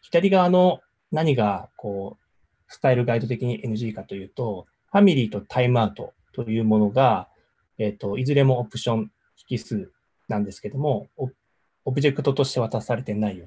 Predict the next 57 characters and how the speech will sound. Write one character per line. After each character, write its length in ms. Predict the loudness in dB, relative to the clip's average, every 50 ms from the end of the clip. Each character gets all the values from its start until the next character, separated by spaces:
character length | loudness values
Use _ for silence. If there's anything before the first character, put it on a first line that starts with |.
| _ _
と 60 | -20
い 60 | -20
う 40 | _
こ 100 | _ -20
と 100 | _ -20 -20
で 80 | -20
す 140 | _ -10 -8
ね。 140 | -8 -8 _ _ _ _ _ _ _ _ _ _ _ _ _ -10
で、 80 | -10 -8
こ 340 | -6 0 2 4 6 6
う 60 | 6 6
い 80 | 6
う 40 | 6
ふ 60 | 6
う 60 | 4
に、 340 | 4 4 2 2 0 -2 -6 _ _ _ _ _ _ _ -8
え 180 | -6 -6 -6
っ 60 | -6 -6
と、 280 | -6 -6 -6 -6 -6 -10
オ 80 | -12 -6
プ 100 | -2 0
シ 60 | 2
ョ 80 | 2
ン 180 | 0 0 -4 -12 _ _ _ -6
を 160 | -4 -4 -4 -4
複 240 | -6 -8 -6 -6
数 360 | -6 -4 -2 -2 -2 -2 -2 -8
渡 200 | -10 -10 -10 -10
し 100 | -12 -8
た 100 | -8 -6
い 60 | -6 -4
場 100 | -4 -4
合 60 | -2
は、 300 | 0 0 0 0 -2 -8 _ _ _ _ _ _ _ _ _ _ _ _ _ -4
オ 80 | -4
ブ 80 | -2 0
ジ 100 | 0 -2
ェ 60 | -2
ク 60 | -2
ト 100 | -4 -2 0
に 300 | 0 0 -2 -4 -6 _ _ _ _ _ -4
く 80 | 0
る 140 | 2 2 2
ん 100 | 2 0
で、 260 | -2 -6 -10 -12 -14 _ _ _ _ _ _ _
こ 100 | -6 -2
の 100 | -2 0
場 100 | 2 2
合 60 | 2 2
で 100 | 2 0
す 100 | -2 -10
と、 100 | -20 -20 _ _
右 240 | -8 -8 -2 0 2
側 140 | 2 2 2
で 100 | 0 -4
す 100 | -6 -10
ね、 160 | -16 -18 -14